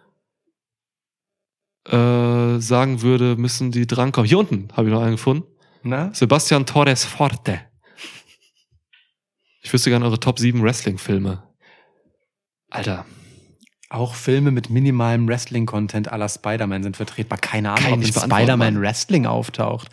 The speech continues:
Speaker 1: Ja, ich kann's,
Speaker 2: Ich
Speaker 1: ich kann's nicht beantworten.
Speaker 2: Ich, ich merk mir nicht, ob in einem Film Wrestling drin war oder nicht. Wa-,
Speaker 1: Sorry.
Speaker 2: weiß ich nicht. Kann kein, kann
Speaker 1: Also ich
Speaker 2: kein
Speaker 1: würde
Speaker 2: sein.
Speaker 1: jetzt ganz stumpf The Wrestler nennen, weil das halt ein, wirklich ein geiler Film ist, auch
Speaker 2: Ja.
Speaker 1: einfach so.
Speaker 2: Ja.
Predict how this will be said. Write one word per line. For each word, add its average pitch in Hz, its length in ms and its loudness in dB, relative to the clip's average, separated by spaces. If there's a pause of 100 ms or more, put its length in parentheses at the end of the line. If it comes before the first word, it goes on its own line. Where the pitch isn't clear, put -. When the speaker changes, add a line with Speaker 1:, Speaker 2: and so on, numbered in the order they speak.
Speaker 1:
Ja, 117 180 2
ich - 140 -6
kann's, 123 220 0
Speaker 2:
Ich 120 60 -4
Speaker 1:
ich - 60 -8
kann's 117 220 -4
nicht 117 120 -4
beantworten. - 460 -4
Speaker 2:
Ich, - 220 -8
ich - 160 -10
merk 123 320 0
mir 151 100 2
nicht, 139 220 0
ob 135 120 -8
in 143 120 -2
einem 127 100 0
Film 131 300 -2
Wrestling 120 380 0
drin 110 260 -2
war 104 140 -2
oder 107 180 -2
nicht. 107 360 -4
Wa-, 107 120 -2
Speaker 1:
Sorry. 117 240 4
Speaker 2:
weiß 104 100 4
ich 110 80 0
nicht. - 400 -6
Kann 120 240 -2
kein, 104 560 -4
kann - 80 -20
Speaker 1:
Also 117 140 0
ich 107 80 2
Speaker 2:
kein 107 80 2
Speaker 1:
würde 98 120 4
Speaker 2:
sein. 139 80 8
Speaker 1:
jetzt 123 140 0
ganz 131 160 2
stumpf 131 280 2
The 120 100 2
Wrestler 120 280 2
nennen, 101 220 2
weil 98 140 2
das 104 160 -2
halt 104 180 2
ein, - 160 -6 (280)
wirklich 117 280 0
ein 110 100 0
geiler 110 260 2
Film 123 280 2
ist, 101 140 -4
auch 151 120 -4
Speaker 2:
Ja. 117 120 6
Speaker 1:
einfach 98 160 -2
so. 113 260 0 (160)
Speaker 2:
Ja. 107 160 -4